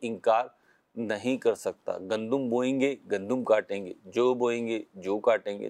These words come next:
چاول بوئیں گے، چاول کاٹیں گے۔ یعنی جس فصل کو آپ بو رہے ہیں وہی فصل کاٹیں گے۔ اگر آپ سستی کی، غفلت کی اور گناہوں کی فصل بو رہے ہیں تو اس کا نتیجہ اور اس کا result بھی ویسا ہی آنا ہے۔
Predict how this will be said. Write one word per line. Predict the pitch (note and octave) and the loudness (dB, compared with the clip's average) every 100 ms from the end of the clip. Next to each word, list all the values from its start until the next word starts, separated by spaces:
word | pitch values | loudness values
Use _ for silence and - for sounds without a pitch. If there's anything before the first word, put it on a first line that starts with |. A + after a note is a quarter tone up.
| - | -2
چاول | A2 A#2 D#3 | 0 2 0
بوئیں | C#3 D3 D3+ | 0 0 -2
گے، | D3 | 2
چاول | C3+ C3+ D3+ | 4 4 2
کاٹیں | C3 G#2+ G#2 | 2 2 -2
گے۔ | A2 - - - | -6 -16 -20 -4
یعنی | B2 C#3 D#3+ G#3+ - - - | 2 2 2 -6 -10 -20 -8
جس | A#2 G3 - | 0 0 2
فصل | D#3+ - E3 | 0 2 0
کو | D#3+ D#3+ | 2 4
آپ | D3 | 4
بو | A#2 C3 B2 | 2 2 4
رہے | A2+ C#3+ | 2 0
ہیں | C3+ B2+ - - | -2 -4 -6 -4
وہی | A#2+ D3 | -2 0
فصل | - B2+ A#2+ | -2 0 0
کاٹیں | G#2+ F#2 E2+ E2+ E2 | 2 0 0 -4 -6
گے۔ | E2 - - - | -12 -14 -10 -4
اگر | A2+ C#3 | 0 4
آپ | C#3+ - | 2 0
سستی | - C3 - D#3+ D3+ | -4 -6 -2 0 0
کی، | - C3+ C3 - - | 0 -4 -4 -6 -2
غفلت | A2 - C#3 C#3+ - | 0 2 2 2 0
کی | B2 A#2+ - | -4 -2 2
اور | A#2 | 2
گناہوں | G#2+ A2 A2+ C#3+ | 2 0 0 -2
کی | D3 B2+ | -4 -6
فصل | - A#2 B2+ A2+ | -4 0 2 2
بو | F#2 A2+ | 0 2
رہے | G#2 F#2 C3 G#2+ | 2 2 -2 -2
ہیں | G#2 - _ _ - | -6 -8 _ _ -2
تو | A#2 - | -2 -2
اس | A#2+ | 0
کا | C3+ A#2+ | 4 4
نتیجہ | A2+ - A2+ G#2+ C3+ C#3 - _ | 2 -4 -2 2 4 2 -4 _
اور | A2 G#2+ | 0 0
اس | B2 - | -6 0
کا | B2 | 0
result | G2 F#2+ C3 C3+ | 2 2 2 2
بھی | G#2 A2+ C#3 _ _ _ | -4 -4 -4 _ _ _
ویسا | G2 A2+ A#2 D3 C3 | 0 2 2 2 2
ہی | A2+ C3+ - _ _ - | 0 -4 -6 _ _ -2
آنا | A2 A2+ A#2 | 0 2 -2
ہے۔ | F#2+ | -2